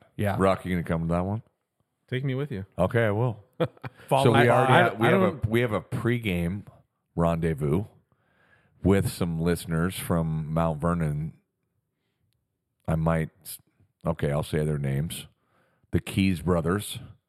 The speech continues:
Speaker 2: Troy Holmes, and Corey Coleman might make an appearance.
Speaker 1: Those are three Mount Vernon legends and Corey Coleman.
Speaker 2: Yes, who is an Anacortes legend, who
Speaker 1: Yeah.
Speaker 2: actually wore his Letterman jacket to the state title game.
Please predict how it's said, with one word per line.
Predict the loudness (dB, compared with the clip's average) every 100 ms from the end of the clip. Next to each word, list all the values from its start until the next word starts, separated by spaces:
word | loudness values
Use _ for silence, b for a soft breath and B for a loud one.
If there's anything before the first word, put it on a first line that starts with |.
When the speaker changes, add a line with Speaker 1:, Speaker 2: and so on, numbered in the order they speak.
| _ _ _ _ _ _
Speaker 2:
Troy | -2 2 2 2
Holmes, | -2 -2 -2 -6 -8 -12 -16 _ _ _ _ _ _ _
and | 0 0 0 -4
Corey | -2 0 0
Coleman | 0 -2 -2 -4
might | -4 -4
make | -4 -4
an | -4
appearance. | -2 -2 -2 -4
Speaker 1:
Those | -4 -2 -2
are | -6
three | -6 -4
Mount | -2 -2 -4
Vernon | -6 -6
legends | -6 -6 -6 -6
and | -8 -8
Corey | -8 -8
Coleman. | -8 -10 -10 -14 _
Speaker 2:
Yes, | -2 -2 -4 -14 _ _ -4
who | -2
is | 0
an | 0
Anacortes | -2 -2 -2 -2 -2
legend, | -4 -2 -4 0
who | 2
Speaker 1:
Yeah. | 2
Speaker 2:
actually | -2 -4 -2
wore | 0 0 0
his | -2
Letterman | -4 -4 -4 -4
jacket | -2 -2 -2 -6 -8 _ -6
to | -2 0 0 -4 -8 _ _
the | -8
state | -6 -6 -6
title | -8 -10
game. | -10 -10